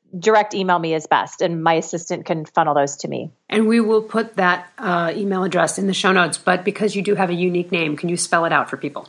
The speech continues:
Speaker 1: Yes, it's Arriane, A R R I A N E, at Arriane, A R R I A N E,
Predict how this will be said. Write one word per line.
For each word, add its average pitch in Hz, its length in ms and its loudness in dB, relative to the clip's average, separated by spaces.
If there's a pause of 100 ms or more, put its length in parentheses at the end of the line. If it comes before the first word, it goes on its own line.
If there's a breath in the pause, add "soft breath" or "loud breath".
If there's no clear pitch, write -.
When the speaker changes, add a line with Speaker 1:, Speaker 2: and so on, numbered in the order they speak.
(100)
Speaker 1:
Yes, 185 580 -2
it's 190 300 -2
Arriane, 175 560 0 (100)
A 214 380 2 (140)
R 208 400 2
R 185 580 0 (440)
I 180 580 2
A 180 500 -2 (280)
N 180 440 0 (100)
E, 185 400 -4 (720)
at - 420 0 (120)
Arriane, 160 640 -4
A 165 120 4
R - 260 2
R 190 380 0 (300)
I 165 320 2
A 208 280 0
N 202 260 -2
E, 190 320 -4